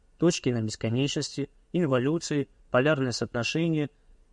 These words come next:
Всё это на курьёзном ботаническом языке. Страница сто сорок шестая. Свою теорему Дезарга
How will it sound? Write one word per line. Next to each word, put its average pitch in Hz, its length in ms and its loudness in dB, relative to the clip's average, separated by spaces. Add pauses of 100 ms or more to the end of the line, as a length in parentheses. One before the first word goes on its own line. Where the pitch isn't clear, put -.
(640)
Всё - 300 0
это 185 220 2
на 151 160 2
курьёзном 170 600 0
ботаническом 127 600 0
языке. 131 500 -2 (3500)
Страница 170 540 0
сто 170 180 0
сорок 139 300 -4
шестая. 107 560 -4 (3250)
Свою 196 360 2
теорему 175 440 2
Дезарга 156 580 0